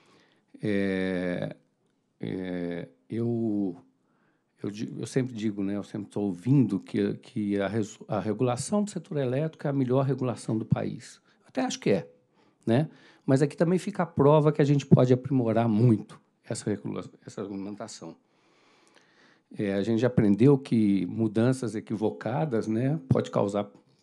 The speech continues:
problemas de solução de muito longo prazo, com uma demora muito grande para estabilizar o sistema. Então, eu acho que essa resolução é um exemplo disso, né? Tomamos um assunto complexo, discutimos exaustivamente e saímos aí na nota técnica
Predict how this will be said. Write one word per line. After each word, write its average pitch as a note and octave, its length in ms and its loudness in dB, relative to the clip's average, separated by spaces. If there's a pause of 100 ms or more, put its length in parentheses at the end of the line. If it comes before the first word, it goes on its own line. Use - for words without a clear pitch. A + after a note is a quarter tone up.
problemas A2+ 600 0
de A2+ 120 -10
solução B2+ 560 -4
de A2+ 120 -6
muito C3+ 340 -2
longo G#2+ 180 -2
prazo, G#2+ 520 -4
com - 100 -8
uma A2 80 -4
demora G#2+ 320 -6
muito A#2 220 -6
grande A2+ 260 0
para - 100 -4
estabilizar A#2 800 -2 (480)
o C3 80 -2
sistema. - 560 -4 (460)
Então, A#2+ 140 0
eu C3 100 2
acho D#3+ 220 0
que C3+ 200 2
essa E3+ 340 0
resolução A2+ 640 -4 (300)
é A#2+ 100 -2
um A#2 120 2
exemplo G#2+ 440 -4
disso, G#2+ 380 -10
né? G#2 140 0
Tomamos A#2 600 2
um G#2+ 120 -6
assunto - 320 -8
complexo, A#2 680 -2 (300)
discutimos B2+ 580 0
exaustivamente A2+ 880 -2 (420)
e C3 80 -6
saímos C3 520 -4
aí A2+ 120 -6
na B2+ 120 -6
nota B2 260 -10
técnica A#2+ 640 -6